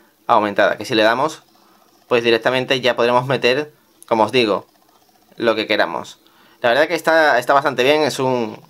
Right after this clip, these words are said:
un efectillo que está bastante guapete, ¿vale? Sobre todo por el tema de vacilar, de, de decir a la gente, "Mira lo que tengo de, de las pegatinas y demás", ¿no? Yo no suelo utilizarlo mucho, hay gente que sí,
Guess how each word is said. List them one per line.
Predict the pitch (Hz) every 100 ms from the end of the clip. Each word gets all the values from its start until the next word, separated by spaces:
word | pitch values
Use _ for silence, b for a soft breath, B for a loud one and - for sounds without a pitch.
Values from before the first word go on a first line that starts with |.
| 175 -
un | 117
efectillo | 110 113 - 120 113
que | 104
está | 110
bastante | 107 113 101
guapete, | 98 98 127 131 - b b b b
¿vale? | 107 107 123 147 -
Sobre | - 113 110
todo | 120 127
por | 120
el | 110
tema | 113 120
de | 113
vacilar, | 101 - 98 110 123 117 113
de, | 107
de | 101 110 - b _
decir | 120 113 117
a |
la |
gente, | 113 110
"Mira | 117 151
lo | 156
que | 147
tengo | 147 151 151
de, | 147 135 123
de |
las | 117 -
pegatinas | 123 101 135 135 127 127
y |
demás", | 117 107 -
¿no? | 123
Yo | 131 160
no | 175
suelo | 185
utilizarlo | 170 160 160 143 131
mucho, | 160 160
hay | 135
gente | 131 135
que | 127
sí, | - 135